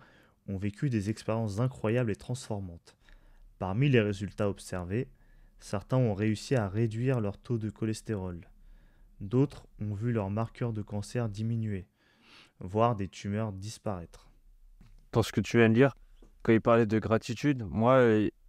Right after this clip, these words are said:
Speaker 2: j'ai une expérience là-dessus, mais ça n'a rien à voir avec, euh, tu sais, les guérisons et tout. Mais, euh, à un moment, j'étais tellement, euh, dans la gratitude, tu vois, j'étais, j'ai tellement, euh, c'est, c'est comme si, tu sais, j'ai fait une prière pour remercier et tout, euh,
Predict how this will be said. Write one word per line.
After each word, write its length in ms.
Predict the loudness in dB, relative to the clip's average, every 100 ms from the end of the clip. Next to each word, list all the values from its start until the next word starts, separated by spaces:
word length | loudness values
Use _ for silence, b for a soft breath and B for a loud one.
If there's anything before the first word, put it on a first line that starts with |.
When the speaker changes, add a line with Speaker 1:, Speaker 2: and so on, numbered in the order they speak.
| -10
Speaker 2:
j'ai 180 | 0 4
une 100 | 4
expérience 480 | 4 4 4 6 4
là-dessus, 320 | 0 2 2
mais 520 | 4 4 4 4 2 0
ça 180 | 2 4
n'a 40 |
rien 80 | 6
à 80 | 6
voir 180 | 8
avec, 220 | 8 6 4
euh, 220 | 4 4
tu 100 | 2
sais, 120 | 0
les 200 | 2 2
guérisons 480 | 2 4 4 4 2
et 80 | 0
tout. 220 | 0 -4 -6 _ _ _ _ _ -2
Mais, 180 | 2 4
euh, 340 | 4 4 2 2
à 60 |
un 40 | 2
moment, 280 | 4 4 0
j'étais 200 | -2 0
tellement, 440 | 2 4 2 2
euh, 400 | 2 2 0 -4 -8 _ _ _ _ _ _ _ _
dans 120 | 6 8
la 100 | 8
gratitude, 540 | 6 2 0 -4 -2
tu 60 | 2
vois, 100 | 2
j'étais, 300 | 2 -4 -2
j'ai 200 | 0 0
tellement, 420 | 0 2 4 4
euh, 220 | 4 4 0
c'est, 360 | -4 0 2 2
c'est 160 | -2 2
comme 100 | 2
si, 140 | 2
tu 60 | 4
sais, 80 | 4
j'ai 160 | 4
fait 120 | 4 4
une 100 | 4
prière 300 | 2 2 2
pour 180 | 4 4
remercier 460 | 6 2 0 0 0
et 40 |
tout, 260 | 0 2 4
euh, 400 | 4 4 2